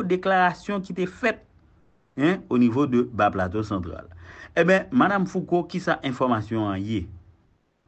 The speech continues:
Ajan de c p g yo te arete sitwayen sa ki rele jenmsonn jan nan ayewopò kap ayisyen dimanch lan, kite ventuit avril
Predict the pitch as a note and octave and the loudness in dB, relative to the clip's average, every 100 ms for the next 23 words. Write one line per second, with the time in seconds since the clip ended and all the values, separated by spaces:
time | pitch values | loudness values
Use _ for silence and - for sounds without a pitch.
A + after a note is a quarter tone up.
0 | _ _ _ _ _ - - - - C#3+ | _ _ _ _ _ -20 -20 -10 0 0
1 | C#3+ F#3 G3+ D#3 - B2+ B2+ A2+ C3 B2 | 2 2 2 2 2 2 2 0 0 0
2 | A2 B2 C#3 C3+ C#3+ C3+ B2+ B2 A2 - | 0 -4 -4 2 2 4 0 0 -6 -4
3 | B2+ B2 A#2 G#2 B2 B2+ B2 A#2+ A2 A2 | 0 2 2 0 2 0 2 0 2 2
4 | A#2 A2+ A#2 C3 A#2+ E3+ D3+ G2 E2+ A#2 | 0 0 0 2 0 0 0 -2 -2 -2
5 | G#2+ - - _ _ _ - G2 G#2+ A2+ | -2 -8 -20 _ _ _ -6 -2 0 2
6 | B2 C#3 A#2+ D#3 F#3+ F#3+ F#3 F#3 - _ | 4 2 2 4 4 4 0 -6 -10 _
7 | - E3+ - A2+ A#2 G#2 - A#2+ A2+ G2+ | -2 0 0 0 0 -2 -6 -2 0 -2
8 | - - _ - - A2 B2+ C#3 G3+ - | -6 -18 _ -20 -14 -4 0 2 2 0
9 | G3 F3+ C3 C3 C#3 D#3 A2 B2+ B2 - | -4 -4 -6 0 0 0 0 0 -2 -6
10 | E3+ F#3 - - A2 F#2 G2+ B2 | -4 -4 -4 -6 -4 -2 0 0